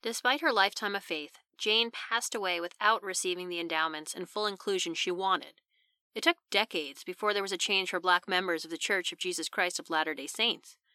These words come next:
In nineteen seventy-eight, the church reversed their exclusionary policies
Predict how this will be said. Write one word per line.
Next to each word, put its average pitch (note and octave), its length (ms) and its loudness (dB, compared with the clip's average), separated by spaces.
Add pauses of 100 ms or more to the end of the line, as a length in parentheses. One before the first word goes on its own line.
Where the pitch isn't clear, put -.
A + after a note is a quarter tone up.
(420)
In G3 140 0
nineteen G#3+ 280 8
seventy-eight, G#3 600 2 (340)
the F#3 80 -2
church B3+ 320 2
reversed G#3+ 440 2
their D#3+ 140 0
exclusionary F#3+ 560 0
policies G3 640 4